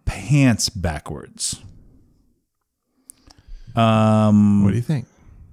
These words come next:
Speaker 1: <sighs> man, pants backwards feels like it would just make your nuts. <laughs>
Speaker 2: You think it would, would fit any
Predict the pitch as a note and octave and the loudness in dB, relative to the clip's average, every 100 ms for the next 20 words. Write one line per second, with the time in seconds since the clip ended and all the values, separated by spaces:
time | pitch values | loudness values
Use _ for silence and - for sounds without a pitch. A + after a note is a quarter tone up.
0 | - - - _ _ _ _ _ _ _ | -20 -20 -20 _ _ _ _ _ _ _
1 | - - - - - - - A2 - A#2 | -14 -10 -8 -10 -10 -10 -12 -14 -12 -6
2 | C3 G#2+ - D#3 E3 - - - - D3 | -6 -4 -4 -6 -8 -10 -12 -12 -10 -8
3 | B2+ - - D#3+ E3 E3+ D3+ B2+ A#2 B2+ | -6 -8 -8 -6 -4 -4 -6 -6 -6 -6
4 | A#2 B2+ C3+ - A2 G#2+ A#2 C3+ C#3+ C#3 | -4 -4 -4 -4 -4 -2 -2 -2 0 -2
5 | - - - - - - - - - C5 | -2 -8 -16 -14 -14 0 0 0 -10 -16
6 | D5+ - A#4 - _ D#3+ C3+ F#3 G3 E3+ | -20 -20 -20 -20 _ -8 -4 -2 0 -2
7 | A2+ _ _ C#3 B2 A#2 - D#3 G3 - | -6 _ _ -10 -8 -8 -4 -4 -4 -6
8 | G3+ A3+ | -4 -4